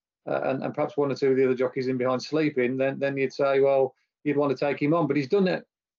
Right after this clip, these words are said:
He's done it, uh, before. He did it here in this race last year, if you remember. He beat Coltrane fourteen lengths. So, you know, Tom Marquand will be fully aware that he's got a horse who's got a very good, um,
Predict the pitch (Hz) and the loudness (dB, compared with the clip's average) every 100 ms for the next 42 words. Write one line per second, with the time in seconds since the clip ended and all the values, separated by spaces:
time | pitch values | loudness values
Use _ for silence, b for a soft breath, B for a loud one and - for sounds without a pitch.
0 | _ _ _ - 135 202 175 147 - - | _ _ _ -8 -2 0 2 0 -2 -2
1 | 156 151 131 170 151 151 185 185 160 175 | 0 0 -2 0 2 2 2 2 2 0
2 | 151 156 - 165 151 165 196 143 135 123 | 0 0 0 0 0 0 0 2 2 0
3 | 147 139 135 131 127 131 135 160 156 - | -4 -2 0 2 2 0 2 -2 -2 0
4 | 185 190 156 135 127 135 127 131 123 123 | 0 2 0 -2 0 0 2 0 0 0
5 | 123 127 - _ _ _ _ _ _ _ | -4 -6 -16 _ _ _ _ _ _ _
6 | _ _ _ _ 160 151 151 156 147 147 | _ _ _ _ 0 2 0 0 -2 -2
7 | - 190 175 _ _ 165 165 151 165 156 | 0 -2 -2 _ _ -2 -2 0 0 2
8 | 151 147 135 - 175 147 151 147 139 143 | 2 0 -2 0 0 2 2 2 0 0
9 | 127 165 143 127 147 139 - 135 123 139 | 0 0 0 0 0 0 0 -2 0 0
10 | - - _ _ _ _ _ - 131 151 | 0 -6 _ _ _ _ _ -8 -4 0
11 | 175 151 156 147 123 139 135 131 131 123 | 0 0 0 -2 -2 -2 0 0 -4 -6